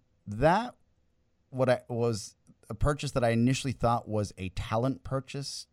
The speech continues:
to help their, um, fledgling music store that's gotten much better.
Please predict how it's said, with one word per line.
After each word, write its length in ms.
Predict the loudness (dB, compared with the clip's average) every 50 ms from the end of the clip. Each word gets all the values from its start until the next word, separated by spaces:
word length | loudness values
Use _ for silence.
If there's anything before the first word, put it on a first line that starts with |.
| _ -8
to 120 | -6 -4 -4
help 380 | -2 -2 -2 -2 -2 -6 -6
their, 600 | -2 0 0 2 2 2 2 0 0 0 -2 -4 -8 -12 _ _ _ _ _ _ _ -8
um, 440 | -6 -4 -2 -2 -2 -4 -4 -6 -8
fledgling 760 | -8 -2 2 2 2 4 2 0 0 0 0 0 0 -2 -2 -2
music 360 | 0 2 4 4 4 2 0 -4
store 280 | -4 -2 0 0 0 0
that's 240 | -2 -4 -6 -4
gotten 200 | -2 -2 0 0
much 260 | 0 -2 -2 -2 0 4
better. 380 | 4 6 6 6 4 2 -2